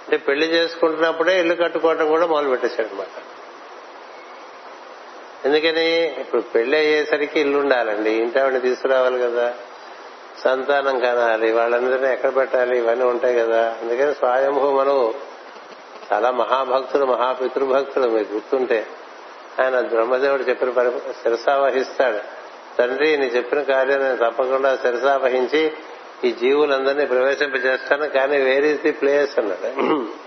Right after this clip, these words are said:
అందుకని మనకి వరాహ అవతారం వచ్చింది, మర్చిపోయాము మరి.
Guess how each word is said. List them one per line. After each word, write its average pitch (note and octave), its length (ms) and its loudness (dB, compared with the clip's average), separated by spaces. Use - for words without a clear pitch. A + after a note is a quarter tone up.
అందుకని D3+ 320 0
మనకి D3+ 320 0
వరాహ C3+ 600 0
అవతారం C#3 440 0
వచ్చింది, B2+ 380 -2
మర్చిపోయాము B2+ 720 0
మరి. F2+ 120 -4